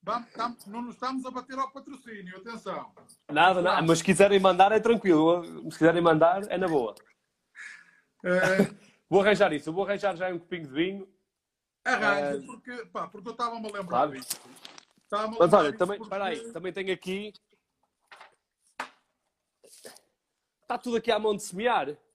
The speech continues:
Speaker 1: Opa, que bonito! Que bonito.
Speaker 2: Arranjas-me vinho. Vinho, faz favor. Ela olhar para mim com cara de, "Eu não sou tua criada", mas <laughs>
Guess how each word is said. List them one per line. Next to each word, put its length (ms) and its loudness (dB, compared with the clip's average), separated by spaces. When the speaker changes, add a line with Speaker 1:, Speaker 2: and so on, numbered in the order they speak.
Speaker 1:
Opa, 400 -4
que 160 -16
bonito! 680 -16
Que 100 -4
bonito. 640 -4
Speaker 2:
Arranjas-me 440 -4
vinho. 420 -10
Vinho, 340 2
faz 160 0
favor. 380 2
Ela 140 6
olhar 200 4
para 180 -4
mim 180 -4
com 160 -4
cara 260 0
de, 240 -4
"Eu 80 -10
não 80 -6
sou 140 -10
tua 160 -6
criada", 440 -8
mas 200 -8
<laughs> 360 -12